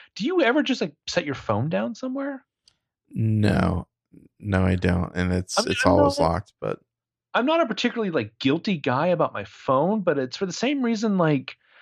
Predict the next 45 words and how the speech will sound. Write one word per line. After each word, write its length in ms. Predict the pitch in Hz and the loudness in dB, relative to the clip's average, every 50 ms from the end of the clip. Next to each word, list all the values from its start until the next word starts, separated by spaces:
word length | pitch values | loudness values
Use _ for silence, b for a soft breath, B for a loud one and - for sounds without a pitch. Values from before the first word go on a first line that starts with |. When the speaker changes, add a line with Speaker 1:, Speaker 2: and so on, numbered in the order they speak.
| b b b b b b b b b _ _ _ _ _ _ | b b b b b b b b b _ _ _ _ _ _
Speaker 1:
etiquette 380 | 180 214 277 294 - 277 269 196 | 2 4 4 4 2 2 2 2
has 160 | 190 165 - | 0 0 -2
changed 880 | - - - - - 180 165 156 143 123 110 98 87 87 - - - | -2 -2 -2 0 2 2 2 2 2 0 0 -4 -6 -8 -10 -10 -8
in, 60 | - 123 | -4 -4
like, 140 | 120 110 | -4 -2
the 80 | 120 120 | -2 0
last 420 | 113 113 110 110 107 110 - - | 2 2 2 0 -2 -4 -8 -10
ten 260 | - - - 127 120 117 | -8 -4 -2 0 0 0
to 60 | 110 | 0
fifteen 460 | 117 120 113 107 - - 113 104 98 | 0 -2 -2 -4 -2 -4 -2 0 2
Speaker 2:
Your 100 | 107 135 | 2 2
Speaker 1:
years. 80 | - 92 | 4 6
Speaker 2:
phone 160 | 160 160 165 | 6 6 6
is 140 | 156 139 - | 4 4 4
far 160 | - 131 123 | 6 6 6
too 160 | 113 - 123 | 6 4 -2
personal 520 | 107 - - 98 90 87 - 92 85 78 76 76 | -2 -2 -2 -2 -2 -2 -4 -4 -4 -2 -2 -2
of 180 | 76 69 62 | -4 -4 -2
a, 280 | 82 78 71 76 71 57 60 | 0 0 0 0 0 -2 -2
an 80 | 76 80 | -2 0
object 500 | 76 73 69 90 - 76 - - _ - | 0 -2 -2 -4 -4 -6 -8 -8 _ -4
to 80 | 78 | -2
have 360 | 90 92 82 78 76 71 - | 0 0 2 2 2 2 0
it 140 | - 52 - - | -4 -8 -10 -10
not 460 | 78 76 82 82 85 82 71 - _ | -10 -6 -4 -2 -2 -2 -4 -4 _
protected 540 | - - 80 - - - - - - 78 - | -10 -12 -10 -6 -6 -6 -6 -4 -6 -6 -6
with 160 | 78 - - | -6 -10 -14
a 40 | - | -8
passcode. 240 | - - 73 - - | -4 -4 -2 0 2
Speaker 1:
You 60 | 285 | 2
and 80 | 311 302 | 2 2
I 40 | 285 | 2
have 80 | - | 0
had 100 | 220 208 | -2 -4
this 100 | - - | -8 -10
conversation 500 | - - 175 170 160 165 151 - 135 127 120 | -8 -2 -2 0 0 0 0 0 0 0 0
many 160 | 120 117 110 | 0 0 -2
times, 460 | 110 - 120 101 95 90 82 90 - - | -2 -2 -2 -2 -2 -4 -6 -12 -4 -2
but, 140 | - 135 127 | 0 0 2
like, 340 | 131 123 113 110 101 107 - _ _ _ _ _ _ _ _ _ | 2 0 0 0 -4 -8 -14 _ _ _ _ _ _ _ _ _
years 600 | 143 143 160 185 208 269 285 277 285 277 220 185 | -6 -2 0 2 4 4 2 2 0 -2 0 0
ago, 560 | 160 139 123 135 123 117 107 101 98 87 82 - - | 0 0 2 2 2 4 4 2 2 0 -2 -6 -6
a 40 | |
stranger 520 | 113 - - - 170 165 170 175 160 165 156 | -6 -6 -2 0 0 2 2 0 0 -2 -4
saying, 640 | 147 - - 143 127 120 117 117 113 110 101 98 | -4 -2 -2 0 0 2 0 0 -2 -4 -6 -8